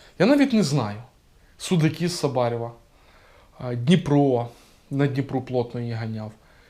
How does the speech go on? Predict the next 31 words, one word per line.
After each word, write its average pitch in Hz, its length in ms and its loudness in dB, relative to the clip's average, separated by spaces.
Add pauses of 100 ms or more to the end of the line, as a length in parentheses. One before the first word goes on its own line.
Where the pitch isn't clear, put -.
(260)
Згадую 139 380 4
свої 135 200 -4
старі 131 300 0
фотки, 143 460 -2
ще 123 180 -8
де 123 100 -6
я 123 60 -4
там 120 200 -8
такий 123 200 -12
молоденький, 123 580 -8
ще - 160 -14
навіть 117 260 -8 (500)
без - 560 -8 (260)
бороди. 123 540 -4 (600)
І 127 60 -8
знову 120 320 -4
ж - 100 -14
таки, 117 240 -4 (200)
<laughs> - 240 -18
не, 160 100 0
не 147 160 -4
лисий, 139 400 -6
жартую. 135 380 -6 (800)
Та - 60 2 (160)
подумайте, 170 600 0
що 185 120 0
в - 20 4
натурі 175 440 4
Вознюк 160 480 -2
лисий. 160 440 -4 (1120)
І 139 400 0